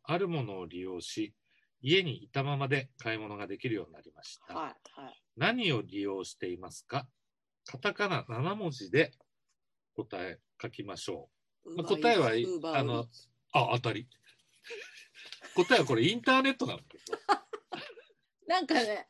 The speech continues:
Speaker 2: 言いそうだなと思って。
Speaker 1: でも、Uber Eatsって言っちゃう。
Speaker 2: <laughs> 子供が。
Speaker 1: 子供はUber。
Speaker 2: うん。
Speaker 1: でも間違ってはいないよね。
Speaker 2: そうそうそう。
Speaker 1: ね。他にもいろいろな子供の面白い答えがあっ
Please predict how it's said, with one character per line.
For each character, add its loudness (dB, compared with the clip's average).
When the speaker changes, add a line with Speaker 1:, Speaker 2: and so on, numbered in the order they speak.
Speaker 2:
言 0
い 2
そ 0
う -2
だ 8
な 2
と -4
思 -2
っ 4
て。 12
Speaker 1:
で 10
も、 10
Uber 12
Eats 2
っ 2
て -10
言 -8
っ -14
ち -12
ゃ -8
う。 2
Speaker 2:
<laughs> -
子 4
供 0
が。 -4
Speaker 1:
子 -2
供 -2
は -8
Uber。 -14
Speaker 2:
う -16
ん。 -16
Speaker 1:
で 4
も 6
間 6
違 4
っ 4
て 8
は 10
い 6
な 8
い 4
よ -8
ね。 -4
Speaker 2:
そ 2
う -10
そ -6
う -14
そ -16
う。 -18
Speaker 1:
ね。 -20
他 -2
に -2
も 0
い -2
ろ 2
い 2
ろ 0
な -4
子 -2
供 -2
の -4
面 -4
白 -2
い -4
答 -6
え -10
が -14
あ -16
っ -20